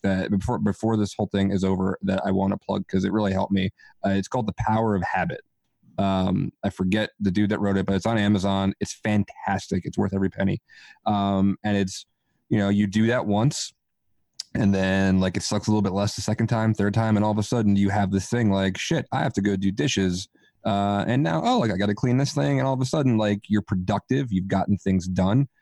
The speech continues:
and it's not, uh, the, the, the technical shit, and it's, it's building those habits. So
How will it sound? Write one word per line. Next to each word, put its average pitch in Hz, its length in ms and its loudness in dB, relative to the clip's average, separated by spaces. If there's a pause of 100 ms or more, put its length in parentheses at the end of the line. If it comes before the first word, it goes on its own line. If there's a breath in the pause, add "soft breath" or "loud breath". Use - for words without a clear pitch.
(240)
and 95 120 0
it's 90 180 -2
not, 95 340 2 (100)
uh, 92 320 0
the, 87 120 -2
the, 101 120 -2 (180)
the - 80 -2
technical 95 400 -2
shit, - 320 -4
and 98 80 2
it's, 90 220 -4
it's 95 160 0
building 110 420 0
those 95 240 0
habits. 90 400 -4
So 92 220 0